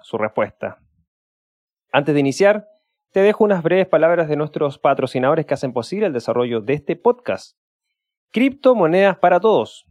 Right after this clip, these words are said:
Con orionx punto com construye tu imperio cripto aprovechando la menor tasa de comisión de Chile. Bitcoin, Ether, Litecoin y muchas monedas digitales disponibles para que inviertas.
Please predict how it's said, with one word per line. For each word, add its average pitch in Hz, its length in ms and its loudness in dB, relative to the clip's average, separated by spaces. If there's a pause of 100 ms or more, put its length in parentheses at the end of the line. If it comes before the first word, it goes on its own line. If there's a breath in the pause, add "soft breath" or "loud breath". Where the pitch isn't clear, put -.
(100)
Con 107 200 -8
orionx 131 400 -2
punto 147 320 -4
com 175 420 -2
construye 196 540 -2
tu 208 80 -6
imperio 196 680 -2 (100)
cripto 208 500 -4
aprovechando 147 720 -2
la 156 100 0
menor 226 300 0
tasa 240 300 -2
de 208 80 -2
comisión 165 340 -4
de 277 80 -6
Chile. 202 340 -6 (840)
Bitcoin, 170 400 0
Ether, 170 300 0
Litecoin 160 400 0
y 160 120 -2
muchas 233 400 0
monedas 180 380 0
digitales 170 460 -4
disponibles 160 580 -4
para 143 280 0
que 127 100 -10
inviertas. 107 640 -8